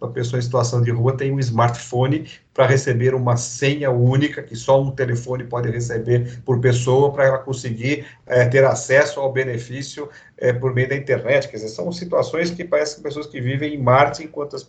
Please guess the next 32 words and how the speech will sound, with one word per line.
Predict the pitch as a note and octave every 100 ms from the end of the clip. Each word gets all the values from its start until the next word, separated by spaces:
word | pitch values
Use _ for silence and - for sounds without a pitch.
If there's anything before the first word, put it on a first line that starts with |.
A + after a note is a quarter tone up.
| _
os | -
brasileiros | A#2+ C#3+ B2+ B2 B2+
estão | C3+ C3+
vivendo | C3 B2+ C3
na | C3+
dureza | B2+ B2+ A#2 B2 B2 B2
do | B2
planeta | - A#2+ A#2+ A#2+
Terra | A#2+ A2+ A#2 A#2+ A#2 - - _
em | A2
momento | A2+ A#2 A2+ A#2
de | B2
crise, | A#2+ A#2+ A2 F2+
né? | A2+ C3 - - - -
Então, | F3 B3
é | B3+
claro | G#3 G#3 G3 -
que, | D3 C3+ -
eh, | C#3+ C3+ C3 C3
a | B2+
saída | A#2 C3 D#3+ G3+ F3
seria, | E3+ C3+ B2+ B2
em | A2 -
primeiro | B2+ C#3 D#3+
lugar, | D3+ B2 A#2+
do | A2+
ponto | A2+ C#3
de |
vista | A#2+ A#2 -
assistencial | A2+ A#2 A2+ G#2 - A#2 C#3+
e | C#3+ A2
econômico, | A2+ A2+ A2 G#2 G#2+ B2 D#3+ -